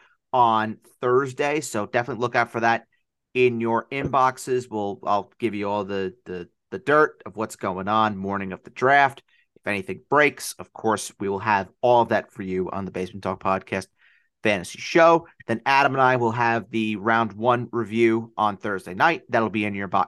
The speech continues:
inboxes on Friday. Then Jake and I will have the whole draft rounded up from a fantasy perspective for you.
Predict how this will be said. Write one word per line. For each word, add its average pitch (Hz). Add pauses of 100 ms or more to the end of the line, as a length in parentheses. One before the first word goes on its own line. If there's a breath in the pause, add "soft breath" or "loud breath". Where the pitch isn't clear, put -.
inboxes 95 (320 soft breath)
on 90
Friday. 147 (160)
Then 117
Jake 123
and 117
I 110
will 104
have 104
the 107
whole 110
draft 104
rounded 98
up 95
from 95
a 92
fantasy 98
perspective 131
for 131
you. 123